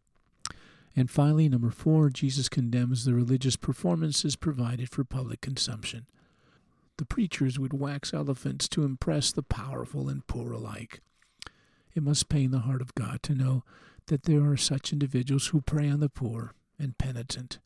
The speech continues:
for their own self-exaltation. In the words of Elton John, it's a sad, sad situation.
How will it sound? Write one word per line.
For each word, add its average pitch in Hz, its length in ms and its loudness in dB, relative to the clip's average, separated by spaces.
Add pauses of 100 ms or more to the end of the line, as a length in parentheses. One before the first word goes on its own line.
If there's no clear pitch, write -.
(220)
for - 160 0
their 135 220 0
own 127 160 0
self-exaltation. 131 1300 -6 (1040)
In 131 120 2
the 131 100 4
words 143 260 4
of 131 100 0
Elton 135 360 0
John, 147 420 0 (540)
it's 131 200 -8
a 120 60 -6
sad, 135 420 0
sad 127 380 -4
situation. - 800 -4